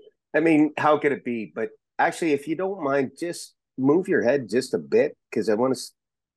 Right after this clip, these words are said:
yeah, okay, so it's Montreal, Toronto,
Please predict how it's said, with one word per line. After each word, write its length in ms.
yeah, 400
okay, 320
so 300
it's 340
Montreal, 680
Toronto, 440